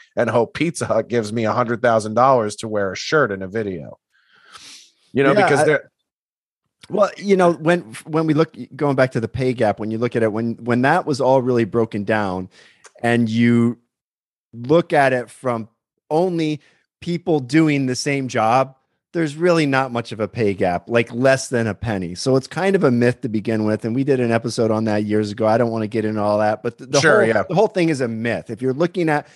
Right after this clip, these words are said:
Speaker 2: female doctors versus male doctors doing the same kind of doctor work, like, like, uh, heart surgeons versus heart surgeons, they're making the same. Uh, but what happens
Speaker 1: Yeah.
Speaker 2: is women choose to go into different lines of profession because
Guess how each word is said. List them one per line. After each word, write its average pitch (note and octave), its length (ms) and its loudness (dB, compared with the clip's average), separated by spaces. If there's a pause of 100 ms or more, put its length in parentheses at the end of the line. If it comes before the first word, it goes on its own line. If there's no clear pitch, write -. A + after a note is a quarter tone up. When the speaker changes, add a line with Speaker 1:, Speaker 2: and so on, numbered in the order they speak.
(200)
Speaker 2:
female F3 340 0
doctors D3 400 0
versus B2+ 380 -6
male A#2+ 320 2
doctors G#2+ 540 0 (320)
doing F3 280 4
the D3 60 0
same E3+ 320 2
kind E3+ 340 -4
of A#2+ 120 -8
doctor E3+ 400 0
work, G#2+ 340 -6
like, A2+ 280 0 (260)
like, A#2 300 0
uh, A#2 260 2 (340)
heart D#3+ 240 2
surgeons D#3 340 0
versus C3 280 -6
heart E3+ 200 2
surgeons, G#2 520 -4
they're D3 180 2
making B2+ 320 0
the F#2+ 80 -4
same. F2 400 -10 (320)
Uh, B2+ 180 4 (240)
but D3 160 4
what F3+ 160 4
happens F3+ 240 2
Speaker 1:
Yeah. G#2 200 2
Speaker 2:
is - 60 -6 (120)
women D3+ 420 2 (240)
choose C4+ 440 0
to F3 100 -4
go D#3+ 200 4
into D#3 160 -2
different D3 440 -6
lines B2+ 240 -2
of C3 60 -18
profession B2 500 -4
because C#3+ 420 -6